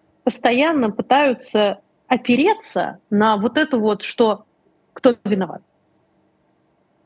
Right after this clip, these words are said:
А, на какие-то ярлыки. Это своего ророчка, да, тебя не унесло совсем в этом урагане войны. А,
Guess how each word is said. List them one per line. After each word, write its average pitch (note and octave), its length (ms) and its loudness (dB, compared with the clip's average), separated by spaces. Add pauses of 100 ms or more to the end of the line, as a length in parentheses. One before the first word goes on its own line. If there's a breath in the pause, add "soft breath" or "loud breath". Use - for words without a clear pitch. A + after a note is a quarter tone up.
(1300)
А, F3 640 -4 (1400)
на G#3 140 2 (480)
какие-то D4 300 0
ярлыки. A#3 760 0 (420 soft breath)
Это B3 160 0
своего C#4+ 380 2
ророчка, E3 400 -4
да, F#3 180 -6
тебя F#3 180 -6
не G3+ 140 2
унесло G#3+ 500 0
совсем - 460 -14 (220)
в F#3 80 0
этом G3 200 0
урагане F#3+ 460 0 (140)
войны. F#3+ 380 0 (500 loud breath)
А, G3 440 2